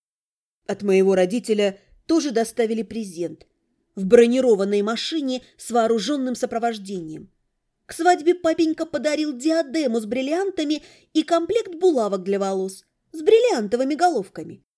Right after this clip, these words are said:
В документах на владение значилось «Милёшина Эва Карловна». Сговорились они, что ли? Намекают, что путей для отступления нет? Футляры с драгоценностями я отдала самому старшему Милёшину,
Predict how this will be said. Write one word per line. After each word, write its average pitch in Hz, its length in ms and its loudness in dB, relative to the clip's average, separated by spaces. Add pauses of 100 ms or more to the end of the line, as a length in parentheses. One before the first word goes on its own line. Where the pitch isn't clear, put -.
(420)
В 202 120 -6
документах 220 720 0
на 220 120 0
владение 233 540 0
значилось 214 720 -4 (400)
«Милёшина 233 880 2 (100)
Эва 202 320 0
Карловна». 160 680 -10 (680)
Сговорились 208 680 -2
они, 208 180 -2
что 208 340 -6
ли? 185 180 -2 (380)
Намекают, 226 540 2
что 262 220 -2
путей 233 500 -4
для 214 160 2
отступления 226 640 -2
нет? 269 320 -2 (920)
Футляры 247 480 -2
с 214 40 -10
драгоценностями 320 880 -2 (200)
я 320 200 2
отдала 285 560 -6
самому 330 440 -2
старшему 294 460 -6
Милёшину, 185 680 -4